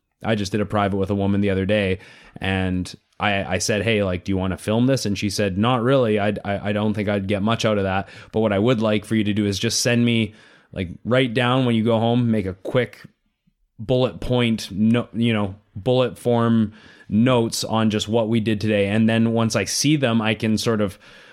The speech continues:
uh, I can, I can file it away in my mind once I see the words on the page." So I think certain people learn at different ways.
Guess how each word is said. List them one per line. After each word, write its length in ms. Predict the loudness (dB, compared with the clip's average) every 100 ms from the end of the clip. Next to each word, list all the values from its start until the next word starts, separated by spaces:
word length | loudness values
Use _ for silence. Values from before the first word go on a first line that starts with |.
| -4
uh, 420 | 0 0 0 -2 -6 _ -6
I 80 | -4
can, 260 | -2 -2 -2
I 120 | -4
can 160 | -2
file 500 | -2 0 0 2 2
it 60 | 2
away 240 | 2 2
in 100 | 2
my 140 | 2 2
mind 380 | 2 2 0 0
once 200 | 0 0
I 100 | 0
see 180 | 0
the 100 | 0
words 380 | 0 0 0 0
on 140 | -2 -2
the 60 |
page." 460 | -2 -2 -2 -6 -4
So 180 | -2 0
I 120 | 0
think 240 | -2 -2
certain 340 | -4 0 0 2
people 460 | 0 0 -2 -2
learn 340 | -2 0 2 0
at 140 | 0
different 320 | -2 -2 -2
ways. 420 | 0 0 0 -2